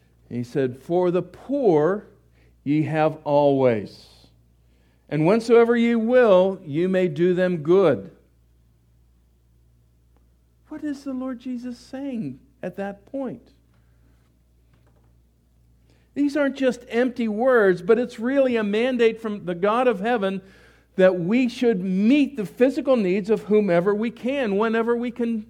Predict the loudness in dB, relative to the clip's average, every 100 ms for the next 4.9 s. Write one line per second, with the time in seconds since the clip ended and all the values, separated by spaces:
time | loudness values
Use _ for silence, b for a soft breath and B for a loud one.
0 | -14 -6 0 2 2 0 -10 _ _ _
1 | _ _ _ _ _ _ _ -2 0 0
2 | 0 0 -4 -8 b b b _ _ _
3 | _ _ _ _ _ _ _ _ _ _
4 | _ _ -4 0 4 4 2 -8 -20